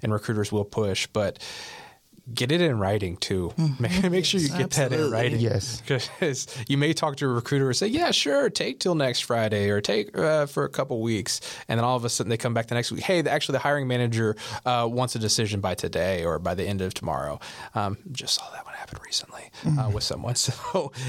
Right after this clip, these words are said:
Speaker 1: uh, make sure you get that in writing, um, as well, because
Speaker 3: Mm-hmm.
Speaker 1: your time is just as important in the decision-making process.
Speaker 2: You know, I had a,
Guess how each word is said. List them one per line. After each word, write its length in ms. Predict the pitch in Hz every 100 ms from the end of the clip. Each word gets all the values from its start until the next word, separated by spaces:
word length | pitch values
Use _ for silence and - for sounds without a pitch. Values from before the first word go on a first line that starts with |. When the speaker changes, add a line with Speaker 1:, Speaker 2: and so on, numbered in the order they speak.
| 123 -
Speaker 1:
uh, 160 | 127 113
make 200 | 147 156
sure 140 | 185
you 100 | 160
get 220 | 131 135
that 260 | 139 127 123
in 260 | 135 120 113
writing, 680 | 101 101 110 113 117 113 113 -
um, 480 | 110 101 98 98 98 -
as 260 | 101 -
well, 360 | 101 101 98 - - - -
because 440 | 131 131 127 131
Speaker 3:
Mm-hmm. 180 | 127 127 127 -
Speaker 1:
your 480 | - 117 117 143 156
time 340 | - 127 117
is 160 | 104 98
just 320 | - 107 107
as 120 | 104 98
important 380 | 92 82 - 62
in 60 | -
the 80 |
decision-making 540 | - - - - - -
process. 680 | - - - - - - -
Speaker 2:
You 240 | 220 226
know, 120 | 233 208
I 120 | 190
had 300 | 185 196 190
a, 180 | 170 151